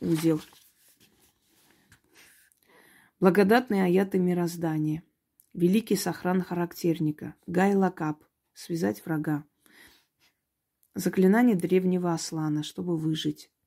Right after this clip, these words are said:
Защита богини Алаат для женщин.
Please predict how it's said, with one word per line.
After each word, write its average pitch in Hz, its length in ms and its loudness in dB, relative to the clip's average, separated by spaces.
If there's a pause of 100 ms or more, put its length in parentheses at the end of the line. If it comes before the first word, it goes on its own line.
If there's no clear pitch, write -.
(1160)
Защита 214 440 2
богини 185 460 4
Алаат 165 600 -2 (180)
для 170 220 -6
женщин. 156 520 -6